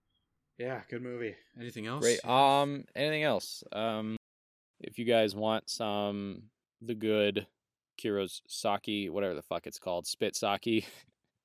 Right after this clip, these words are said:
Speaker 2: <laughs> let us know. Leave a five-star review on iTunes and, and comment that you want some Isaac's Spit Sake. <laughs>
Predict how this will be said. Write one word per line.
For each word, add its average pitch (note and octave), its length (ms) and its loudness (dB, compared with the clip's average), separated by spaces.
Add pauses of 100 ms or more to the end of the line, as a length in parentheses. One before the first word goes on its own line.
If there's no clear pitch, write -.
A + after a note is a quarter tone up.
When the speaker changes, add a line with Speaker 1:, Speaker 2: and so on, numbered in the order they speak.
Speaker 2:
<laughs> - 840 -16
let A2 200 2
us - 200 -2
know. G2+ 400 2 (380)
Leave A2 160 -4
a F#2 40 -12
five-star G#2 640 2
review G2 360 0
on G2 100 -2
iTunes G2+ 680 -2
and, F2 360 -4
and E2+ 320 -10 (220)
comment F#2+ 380 -6
that F2 200 -8
you F#2 180 -8
want F2+ 320 -4 (800)
some - 300 -8
Isaac's F#2 640 -8
Spit - 340 -6
Sake. - 540 -4 (280)
<laughs> - 80 -16